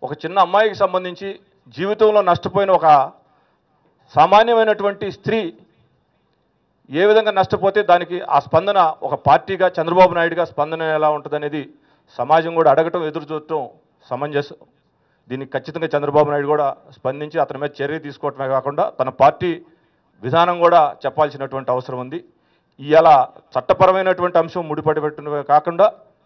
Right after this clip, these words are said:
నైతిక విలువలు అనే దాని మీద జగన్ గారు ఒక కొత్త ట్రెండ్కి నాంది పలికాడు.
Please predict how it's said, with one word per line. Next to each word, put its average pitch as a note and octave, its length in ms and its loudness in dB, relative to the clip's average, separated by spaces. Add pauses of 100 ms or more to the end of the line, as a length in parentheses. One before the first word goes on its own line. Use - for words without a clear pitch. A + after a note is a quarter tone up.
(500)
నైతిక F#3 380 0 (100)
విలువలు G3 240 2
అనే F3+ 260 2
దాని E3 200 2
మీద F#3 140 4 (720)
జగన్ E3 280 -4
గారు F3 220 2 (760)
ఒక C3+ 140 -8 (140)
కొత్త E3 200 0 (920)
ట్రెండ్కి F#3+ 420 -4 (280)
నాంది D3+ 360 0
పలికాడు. A#2+ 340 -8